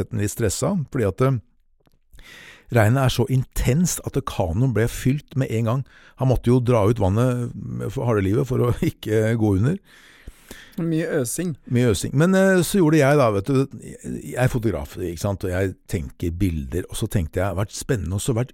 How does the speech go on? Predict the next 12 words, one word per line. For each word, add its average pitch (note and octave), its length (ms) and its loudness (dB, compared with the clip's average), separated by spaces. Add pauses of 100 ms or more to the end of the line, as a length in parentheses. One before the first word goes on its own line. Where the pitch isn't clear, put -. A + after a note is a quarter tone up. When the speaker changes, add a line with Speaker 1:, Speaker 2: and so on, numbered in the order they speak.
Speaker 1:
ute A#2+ 480 -2
i A2+ 80 0
vannet G2+ 480 0 (500)
og - 80 -10
tatt G#2+ 200 2
bilder G#2+ 480 4
av E2+ 160 -2
disse G2+ 240 2
bøflene G2 400 -2
fra C3+ 120 2
deres, F#2+ 580 -2
altså G#2 180 -4